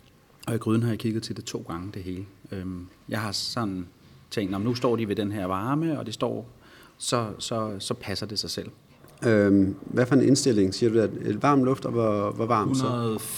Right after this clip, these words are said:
Speaker 1: hundrede firs grader varm luft.
Speaker 2: Rodfrugter som jordskokker, pastinak, rødbede,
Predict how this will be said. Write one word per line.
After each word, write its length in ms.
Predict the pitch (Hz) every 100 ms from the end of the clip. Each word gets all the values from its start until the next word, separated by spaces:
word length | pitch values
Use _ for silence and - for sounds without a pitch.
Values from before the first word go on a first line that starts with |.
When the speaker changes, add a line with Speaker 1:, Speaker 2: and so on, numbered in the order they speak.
| -
Speaker 1:
hundrede 280 | 123 143
firs 300 | 123 - 107
grader 340 | - 82 85 90
varm 240 | 80 85
luft. 300 | 90 87 - - - -
Speaker 2:
Rodfrugter 460 | 143 170 185 -
som 180 | 143 -
jordskokker, 640 | 123 104 113 135 - 85 73 -
pastinak, 640 | 87 - 87 92 - -
rødbede, 560 | - - 107 113 117